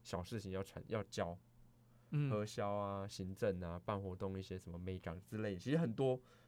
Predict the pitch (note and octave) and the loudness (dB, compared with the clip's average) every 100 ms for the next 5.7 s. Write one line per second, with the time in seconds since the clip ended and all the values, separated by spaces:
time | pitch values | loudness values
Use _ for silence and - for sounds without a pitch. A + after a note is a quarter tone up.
0 | - G#2+ A2+ D3 F#2+ - - A#2 G2+ F2+ | -4 0 4 4 4 0 -2 2 2 2
1 | F2 F2+ E2+ E2 - - C3 B2 A#2+ - | -2 -6 -8 -10 -14 -6 -4 -4 -6 -10
2 | - - D3+ E3 C#3+ B2+ - - - D3+ | -20 -2 6 8 8 2 -14 -18 0 6
3 | D#3+ D#3 G#2+ G2+ G#2+ G#2 - C3+ A2+ A2 | 10 10 8 4 2 2 6 6 6 2
4 | - - - - C3 C3+ B2+ F#2+ G2 G2 | -6 -18 -20 -6 0 4 4 4 2 0
5 | G#2 A2 G#2 A2 F#2 D#2 | 0 0 0 0 0 0